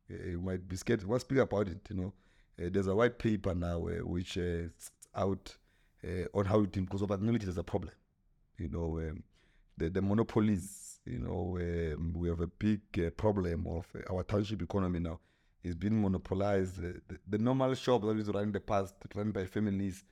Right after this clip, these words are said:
hospital shops, are now in the hands of the foreigners. Uh, the A N C have made pronouncement on it that those are things that we must zone out for South Africans.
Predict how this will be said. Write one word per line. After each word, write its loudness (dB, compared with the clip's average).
hospital 4
shops, 0
are 2
now 2
in 2
the 0
hands 0
of -4
the -2
foreigners. -4
Uh, -6
the 0
A 6
N 4
C 2
have 2
made 4
pronouncement 0
on 2
it 0
that -2
those 0
are 0
things 0
that 0
we 0
must 0
zone -2
out -8
for -20
South -10
Africans. -12